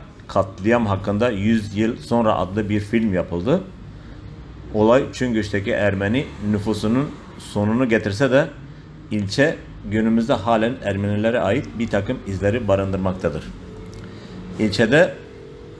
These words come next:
Ermenilerden geriye kalanlar harebe halindeki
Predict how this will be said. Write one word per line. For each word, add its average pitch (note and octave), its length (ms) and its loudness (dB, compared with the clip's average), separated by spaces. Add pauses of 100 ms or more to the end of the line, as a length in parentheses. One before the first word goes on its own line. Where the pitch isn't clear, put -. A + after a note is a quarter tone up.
(320)
Ermenilerden B2+ 760 4
geriye B2+ 300 4
kalanlar B2 440 4 (1400)
harebe A#2 420 6
halindeki A2 680 2